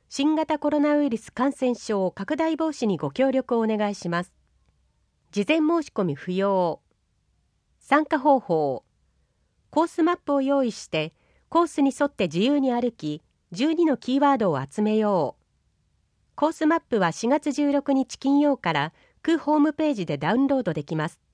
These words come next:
また、区内地区センターや区役所などに置いてあります。詳細はこちら。神奈川宿ウォーク、神奈川区で検索。紙面には二次元コードがあります。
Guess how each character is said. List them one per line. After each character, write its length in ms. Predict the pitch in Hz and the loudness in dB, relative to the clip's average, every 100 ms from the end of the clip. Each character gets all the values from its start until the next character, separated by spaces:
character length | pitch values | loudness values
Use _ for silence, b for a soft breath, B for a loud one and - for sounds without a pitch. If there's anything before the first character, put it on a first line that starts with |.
| _ _ _ - | _ _ _ -4
ま 140 | 196 | -4
た、 240 | 208 190 b b b b | -2 -4 b b b b
区 120 | 349 | 0
内 200 | 330 294 | 2 0
地 100 | - | -4
区 80 | - | -8
セ 140 | 302 | -2
ン 80 | 294 | -2
タ 200 | - 220 | 0 0
ー 60 | 160 | 0
や 220 | 147 147 _ - | -2 -4 _ -2
区 100 | 247 | 0
役 200 | 311 - | 0 -2
所 180 | 277 | -2
な 140 | 214 170 | 0 0
ど 80 | 156 | -2
に 120 | 139 | -2
置 120 | 175 | -2
い 40 | |
て 120 | - 208 | -2 -4
あ 100 | 190 | -2
り 80 | |
ま 160 | 170 165 | -2 -2
す。 100 | - _ _ _ _ _ - | -6 _ _ _ _ _ -6
詳 160 | 247 | -4
細 200 | 285 262 | 0 0
は 120 | 233 | -2
こ 160 | 214 175 | -4 -8
ち 160 | - 175 | -6 -4
ら。 160 | 160 _ _ _ _ _ _ _ _ | -4 _ _ _ _ _ _ _ _
神 240 | - 247 294 | 0 2 4
奈 20 | |
川 200 | 294 285 | 2 0
宿 260 | - - 269 | -2 -2 2
ウ 140 | 277 | 2
ォ 20 | |
ー 40 | 233 | 2
ク、 280 | - 151 - _ _ _ | -6 -10 -10 _ _ _
神 280 | 208 247 302 | 2 4 4
奈 120 | 285 | 2
川 140 | 285 - | 2 0
区 300 | - 139 - _ - | -6 -10 -10 _ 0
で 160 | 190 | 0
検 280 | - 226 208 | 0 -4 -2
索。 320 | 180 - 156 _ _ _ _ _ _ _ - | -8 -10 -12 _ _ _ _ _ _ _ -6
紙 120 | 294 | 2
面 180 | 320 285 | 2 4
に 80 | 254 | 2
は 100 | 202 | 2
二 140 | 185 | 0
次 120 | 233 294 | 0 0
元 180 | 294 | 0
コ 140 | 285 285 | 2 2
ー 40 | |
ド 100 | 240 | 2
が 120 | 175 | 0
あ 60 | 160 | -2
り 100 | 147 | -4
ま 140 | 151 | -4
す。 120 | 170 | -4